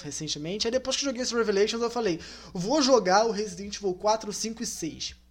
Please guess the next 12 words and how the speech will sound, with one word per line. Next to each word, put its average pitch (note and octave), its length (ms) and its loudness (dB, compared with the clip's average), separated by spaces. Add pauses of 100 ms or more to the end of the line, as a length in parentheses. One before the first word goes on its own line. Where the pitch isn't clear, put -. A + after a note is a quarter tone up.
Pá, D#3 400 2
pe-, A#3 240 -6 (220)
fui G#3+ 160 0
lá, F#3+ 220 2
pedi E3 240 -8
emprestado E3 440 -4
no E3 80 -4
Twitter, E3+ 360 -8
o - 20 -10
pessoal E3 320 -4
me E3 60 -6
emprestou. D#3+ 440 -8